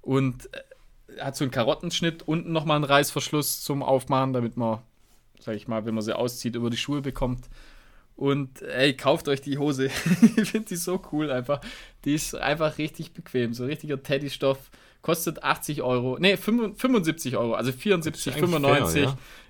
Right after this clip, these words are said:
Speaker 1: Ist wirklich ein fairer Preis. Hat man im Prinzip beide Logos drauf, äh, Tracksmith und Puma-Logo.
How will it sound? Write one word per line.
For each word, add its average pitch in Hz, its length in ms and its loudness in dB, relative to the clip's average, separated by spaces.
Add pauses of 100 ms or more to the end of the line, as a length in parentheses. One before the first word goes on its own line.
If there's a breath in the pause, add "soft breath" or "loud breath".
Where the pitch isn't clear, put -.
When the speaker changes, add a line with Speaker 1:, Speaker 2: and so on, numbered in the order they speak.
(120)
Speaker 1:
Ist 135 120 -2
wirklich 165 220 0
ein 139 80 -4
fairer 139 320 2
Preis. 131 380 2
Hat 139 140 0
man 139 180 2
im 139 100 -8
Prinzip 139 300 -6
beide 175 280 6
Logos 156 540 2
drauf, 135 400 4
äh, 113 120 -6
Tracksmith 147 520 -2
und 131 200 -6
Puma-Logo. 143 760 2